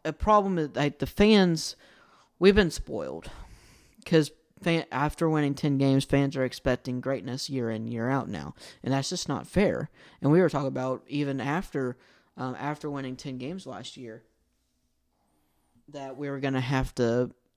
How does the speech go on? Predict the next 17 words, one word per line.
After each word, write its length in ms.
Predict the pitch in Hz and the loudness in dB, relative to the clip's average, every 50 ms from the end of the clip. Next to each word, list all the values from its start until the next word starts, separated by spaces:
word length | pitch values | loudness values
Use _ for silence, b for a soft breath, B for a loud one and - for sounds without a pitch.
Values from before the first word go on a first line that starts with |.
| _ - | _ -6
temper 300 | - - 156 147 127 147 | 0 4 4 6 6 6
our 120 | 135 123 123 | 4 4 4
expectations 840 | 135 - - - 110 - - 160 160 175 190 - 160 147 147 147 143 | 0 -2 -4 -6 -6 -4 0 2 4 4 4 2 0 -2 -2 -2 -2
and 120 | 135 131 | 0 2
be 100 | 131 123 | 2 2
able 140 | 123 127 131 | 2 2 2
to 40 | 127 | 0
realize, 500 | 123 127 123 120 117 113 113 120 131 - | 2 2 2 4 4 4 2 0 0 0
hey, 240 | - 151 131 110 - B B B B B B B B B B B B B - | 2 2 2 2 -2 B B B B B B B B B B B B B -4
we 220 | - 131 135 131 | 2 4 6 6
lost 340 | 131 131 135 139 - - - - _ _ _ - | 6 4 2 0 0 -4 -10 -16 _ _ _ -12
some 200 | - - 147 139 | -6 -2 0 0
guys. 520 | 123 117 135 147 156 160 170 170 - - - - - - | 2 2 2 4 4 4 4 4 0 -4 -8 -8 -4 0
We 160 | 135 131 127 | 2 2 2
c-, 120 | - - - | 0 -2 -4
we're 160 | 123 131 123 | -2 -2 0
gonna 300 | 131 127 127 127 127 - | 2 4 4 4 2 0